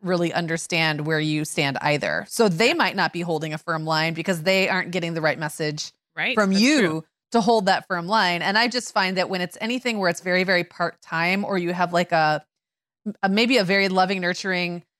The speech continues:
Speaker 1: crew where you feel super safe leaving your ch-, your child there, that doesn't always mean that they're in the business of doing this day in and day out and, like, holding a, a
Speaker 2: Yeah.
Speaker 1: firm boundary with other people's kids. So that's another thing. Like, just the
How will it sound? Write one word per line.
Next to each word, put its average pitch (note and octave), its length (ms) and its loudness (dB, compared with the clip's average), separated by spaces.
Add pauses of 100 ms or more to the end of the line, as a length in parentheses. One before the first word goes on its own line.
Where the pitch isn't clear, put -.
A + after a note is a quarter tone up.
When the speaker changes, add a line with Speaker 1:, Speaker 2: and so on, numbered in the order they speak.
(280)
Speaker 1:
crew G3+ 580 2
where F#3 240 2
you G3 140 0
feel G3 180 2
super - 260 -6
safe A#3 580 0
leaving F#3+ 280 0
your F3+ 100 -2
ch-, - 300 -6
your F3 160 -4
child A#3+ 360 2
there, F3 380 4
that F3+ 140 0
doesn't A#3 300 0
always F#3+ 320 0
mean F3 360 -4
that D#3+ 180 -4
they're F3+ 180 2
in F3 120 0
the D#3+ 80 -4
business D#3+ 580 -6
of E3 160 -8
doing D3+ 280 -4
this D3 180 -8
day D#3+ 160 0
in D3+ 100 -4
and C#3+ 80 -6
day C#3+ 160 0
out C#3 380 0
and, D#3 160 -4
like, C#3+ 180 -2
holding C#3+ 380 -4
a, F#2 240 -8 (400)
a F3 60 -6
Speaker 2:
Yeah. - 60 -8
Speaker 1:
firm E3 160 2
boundary D3+ 320 0
with D#3 100 -6
other D3+ 140 -8
people's D3 320 -12
kids. - 300 -6
So F#3+ 260 2
that's C4 240 0
another F3+ 240 0
thing. D#3 160 -6
Like, D3+ 180 -2
just - 180 -6
the F#3+ 100 -4